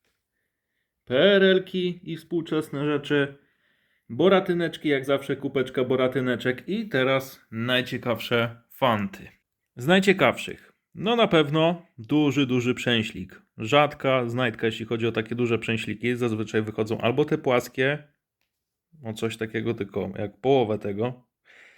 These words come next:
i takiej wielkości. A ten, no to jest naprawdę duży, duży przęśliczek, więc fajna znajdka. E, mamy tutaj taki miedziany, brązowy ćwiek.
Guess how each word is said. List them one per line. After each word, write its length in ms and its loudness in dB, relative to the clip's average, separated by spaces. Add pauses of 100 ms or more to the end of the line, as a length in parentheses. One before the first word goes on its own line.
(320)
i 100 -12
takiej 260 0
wielkości. 760 0 (580)
A 100 0
ten, 220 2
no 100 0
to 100 -4
jest 120 -6
naprawdę 480 0 (120)
duży, 440 4
duży 260 -2
przęśliczek, 680 -4
więc 200 -4
fajna 340 2
znajdka. 680 -2 (840)
E, 540 0
mamy 280 0
tutaj 240 -2
taki 280 -4
miedziany, 720 0 (1040)
brązowy 720 0 (340)
ćwiek. 520 -2